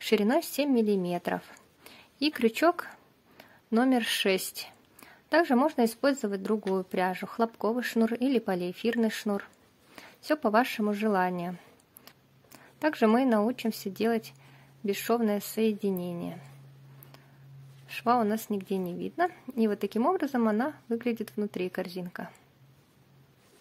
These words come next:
Итак, приступим к вязанию. Всем приятного творчества!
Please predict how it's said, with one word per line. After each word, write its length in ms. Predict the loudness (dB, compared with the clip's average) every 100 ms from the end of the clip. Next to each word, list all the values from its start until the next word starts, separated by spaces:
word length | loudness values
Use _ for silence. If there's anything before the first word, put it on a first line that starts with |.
| _ _ _ _ -20 -20 _
Итак, 500 | -4 2 0 0 -10 -6
приступим 480 | -6 -4 -6 -6
к 100 | -6
вязанию. 560 | -8 -6 -4 -2 -2 -2
Всем 260 | -8 -8 -6
приятного 500 | 2 2 4 0 -2
творчества! 720 | -4 -6 -6 -8 -8 -8 -10